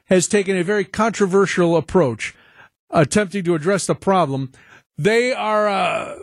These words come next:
maybe doing something illegal. They, they have displayed a sign prohibiting employees from quitting, declaring themselves a no-quit restaurant. I think that's, that's one of the ways they locked us in here tonight.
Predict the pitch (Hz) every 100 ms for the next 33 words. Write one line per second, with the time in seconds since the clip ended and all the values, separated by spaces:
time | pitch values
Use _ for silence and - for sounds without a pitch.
0 | - - - 254 359 330 285 240 - 262
1 | 226 202 226 269 170 175 _ _ _ -
2 | 190 - - - _ _ _ 233 226 220
3 | 220 - - 240 277 247 - 233 233 233
4 | 202 208 180 196 240 240 247 233 190 170
5 | 202 220 226 - 175 156 - 226 233 175
6 | 80 _ _ _ _ _ _ _ _ -
7 | 190 196 240 254 240 233 185 220 214 196
8 | 180 175 202 254 214 - 247 - 214 226
9 | - 180 117 - _ _ _ _ _ _
10 | _ _ _ _ _ _ _ _ _ _
11 | 185 269 220 208 - 185 202 208 - 175
12 | 202 190 190 190 196 190 196 - 175 190
13 | 165 262 220 104 87 -